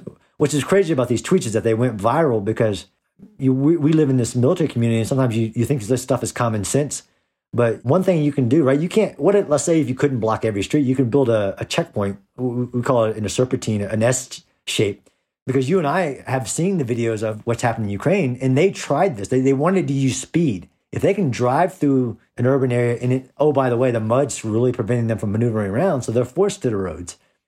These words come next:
If you can slow them down, then you can, somebody else, even if you're not the res-, one with the weapon, can shoot at them. But if you let them just drive by at thirty miles per hour, their chances miss. I talked about sniping. So anybody who's ever been in the military for a while knows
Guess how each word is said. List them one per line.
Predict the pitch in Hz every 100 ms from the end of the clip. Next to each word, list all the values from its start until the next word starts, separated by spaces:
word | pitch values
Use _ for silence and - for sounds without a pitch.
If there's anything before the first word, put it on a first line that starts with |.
| _
If | -
you | 151
can | 233 156
slow | - 127 175
them | 165 170 127
down, | 117 185 139 120
then | 123
you | 135
can, | 131 113 95 87 _
somebody | - 175 170 131
else, | 185 165
even | 135 160 170
if | -
you're | 147
not | 147 143
the | 139
res-, | 117 104 -
one | 127 131 139
with | 123
the |
weapon, | 101 175 131 110
can | - 127
shoot | 120 - 202
at | -
them. | 87 - _ _ _ _ -
But | 127
if | 117
you | 214
let | 135 123
them | 156
just | 123 101
drive | - 127 147 117
by | 131 147
at | 117
thirty | - 131
miles | 131 131 113
per | -
hour, | 107 156 131 98 _ _ _
their | 113 131
chances | 131 - 147 139 120
miss. | 104 139 - - _ _
I | 147
talked | 175 170
about | 131 127
sniping. | - 117 127 139 147 135
So | - 127 117 127 - - - _ _
anybody | - 151 131 117
who's | 110
ever | 117 104
been | 110
in |
the | 98
military | 107 104 98
for | -
a | 95
while | 107 110 104
knows | 101 90